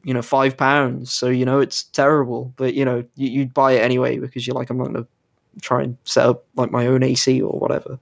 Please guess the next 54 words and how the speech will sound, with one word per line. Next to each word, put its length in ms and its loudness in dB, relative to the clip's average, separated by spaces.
But, 300 0
um, 460 -4
yeah, 120 4
I 40 2
tried 260 2
that, 220 2
didn't 200 -2
work. 320 -2
Then, 160 2
like, 200 -2
I 60 2
tried, 340 0
like, 220 -2
the 100 2
old, 280 0
like, 280 -6
you 80 2
have 140 2
a 60 -6
fan 400 2
and 120 -2
then 120 -2
you 80 -2
have, 160 -4
like, 220 -4
a, 220 -4
like, 160 0
a 20 -2
box 300 0
of 80 2
ice 420 2
and 160 -6
some 200 -4
water 540 2
and 120 -6
you 80 -4
put 160 0
it, 100 -2
like, 300 -6
with 280 2
the 80 -2
fan, 400 2
so 200 0
the 80 -2
fan 340 -2
blows 360 2
the 160 2
air 180 4
from 360 0
the 120 2
ice 460 0
around 300 2
the 60 2
room. 300 2